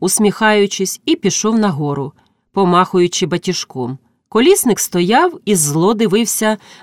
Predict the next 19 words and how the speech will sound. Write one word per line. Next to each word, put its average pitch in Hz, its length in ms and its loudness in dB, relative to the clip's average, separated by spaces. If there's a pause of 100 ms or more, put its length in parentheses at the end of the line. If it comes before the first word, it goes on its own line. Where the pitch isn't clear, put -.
на 180 160 2
браву, 226 600 2
осадкувату 170 880 -2
вже 160 220 -4
постать 180 460 -4
Карпову. 156 680 -6 (500)
Він, 180 200 2
здається, 175 480 0
намірявся 175 640 0 (400)
кинутись 175 640 2
на 165 100 -2
його 147 420 -2 (260)
і 170 100 -2
з 180 60 2
усього 208 380 2
маху 196 380 2
дати 185 480 0
доброго 180 440 2
потиличника 165 920 0